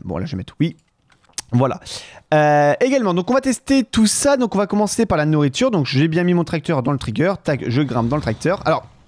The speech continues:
avant, peut-être quand même aller acheter des vaches. C'est, c'est une zone, ouais, c'est quand même une, une bonne idée, je pense.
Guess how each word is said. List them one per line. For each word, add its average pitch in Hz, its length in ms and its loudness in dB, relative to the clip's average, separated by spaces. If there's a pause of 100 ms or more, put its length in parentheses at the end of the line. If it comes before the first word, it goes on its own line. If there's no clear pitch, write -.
(120)
avant, 135 300 0
peut-être 135 220 -6
quand - 80 0
même 135 200 -2
aller 131 140 2
acheter 120 260 -2
des 131 80 2
vaches. 220 360 -2
C'est, 123 460 0
c'est - 160 -6
une 123 180 0
zone, 123 220 0
ouais, 117 200 0
c'est - 120 -20 (100)
quand 123 100 -2
même 117 200 0
une, 110 160 -4
une 117 120 -2
bonne 123 160 -2
idée, 139 180 0
je 156 80 0
pense. - 280 -4